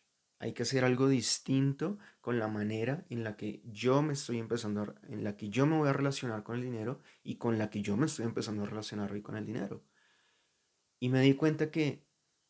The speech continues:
esa relación con algo que es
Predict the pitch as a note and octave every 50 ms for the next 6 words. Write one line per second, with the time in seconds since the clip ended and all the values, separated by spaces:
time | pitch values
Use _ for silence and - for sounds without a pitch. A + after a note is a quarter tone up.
0 | _ _ - C#3+ D#3 - - D3 D3 E3+ F3 E3+ D#3 D3 C3 - - - C3+ C3+
1 | B2+ A2+ G#2+ G#2 G#2 G#2+ - _ _ _ _ _ - C3+ C3 C3 C3 C3 B2 -
2 | C#3 - D#3 D3+ C#3 B2+ A#2+ A#2 A#2+ A#2+ - - -